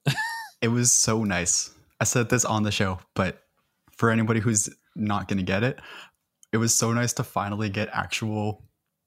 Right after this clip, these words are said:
Speaker 2: like, knowing about your, uh, kickboxing career, 'cause I've heard about it for, how long have we known each other? Four years now?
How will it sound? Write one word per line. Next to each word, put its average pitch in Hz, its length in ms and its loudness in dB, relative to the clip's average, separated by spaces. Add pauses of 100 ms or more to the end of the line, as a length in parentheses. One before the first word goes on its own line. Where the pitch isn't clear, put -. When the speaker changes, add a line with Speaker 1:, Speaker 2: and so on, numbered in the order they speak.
(140)
Speaker 2:
like, 104 180 0 (480)
knowing 127 480 4
about 117 340 2
your, 117 380 2
uh, 110 320 2
kickboxing 113 520 2
career, 107 380 4 (220)
'cause 127 100 4
I've 135 140 4
heard 135 180 4
about 135 260 4
it 139 80 0
for, 117 460 2 (180)
how - 220 0
long 147 240 2
have 151 160 0
we 110 60 0
known 98 160 0
each 117 120 -4
other? 143 140 0
Four 107 240 -2
years 151 200 0
now? 185 200 0